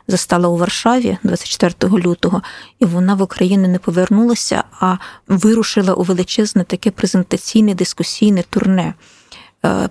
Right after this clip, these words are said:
по різних заходах, форумах, презентаціях, де кругом вона намагалась докричатись до людей про те, що відбувається в Україні, говорити про цю війну, говорити, ну, вона дуже потужно просувала от саме нашу позицію, і на кожній своїй презентації вона закликала читачів,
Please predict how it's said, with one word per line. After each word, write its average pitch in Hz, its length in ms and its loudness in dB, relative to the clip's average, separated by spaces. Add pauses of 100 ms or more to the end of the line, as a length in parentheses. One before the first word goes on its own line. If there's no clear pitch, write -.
по 226 100 -4
різних 196 360 2
заходах, 180 640 -2
форумах, 185 720 -2
презентаціях, 185 880 -2
де 180 100 2
кругом 214 540 0
вона 196 340 0
намагалась 196 520 0
докричатись 185 600 -4
до 180 80 -6
людей 175 320 0
про 180 140 -6
те, 190 120 0
що - 180 -2
відбувається 175 480 -2
в 170 40 -4
Україні, 226 520 2 (380)
говорити 196 460 2
про 202 140 -2
цю - 200 -4
війну, 190 360 0
говорити, 185 400 0
ну, 262 140 2 (720)
вона 202 240 2
дуже 202 260 -2
потужно 185 420 -2
просувала 185 580 -2 (460)
от - 60 -20
саме 190 240 2
нашу 190 280 0
позицію, 277 600 -2 (420)
і 226 100 6
на 208 100 2
кожній 254 360 2
своїй 208 260 -2
презентації 214 760 -2
вона 196 160 2
закликала 190 540 -2
читачів, - 640 -2